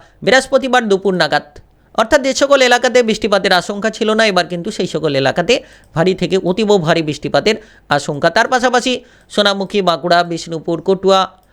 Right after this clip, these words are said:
পুরুলিয়া জেলায় ভারী বৃষ্টিপাত হতে পারে, রঘুনাথপুর, আসানসোল, মধুপুরে ভারী বৃষ্টিপাত হতে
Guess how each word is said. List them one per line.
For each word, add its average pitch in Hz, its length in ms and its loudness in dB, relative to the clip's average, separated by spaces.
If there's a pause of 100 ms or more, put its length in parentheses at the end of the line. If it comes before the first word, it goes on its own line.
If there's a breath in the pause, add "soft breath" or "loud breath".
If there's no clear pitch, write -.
(160)
পুরুলিয়া 180 360 4
জেলায় 175 340 2
ভারী 175 220 -2
বৃষ্টিপাত 165 440 -2
হতে 160 160 -6
পারে, 156 260 0
রঘুনাথপুর, 185 540 0
আসানসোল, 180 520 -2 (1300 loud breath)
মধুপুরে 196 440 2
ভারী 185 220 0
বৃষ্টিপাত 175 480 -4
হতে 170 180 -4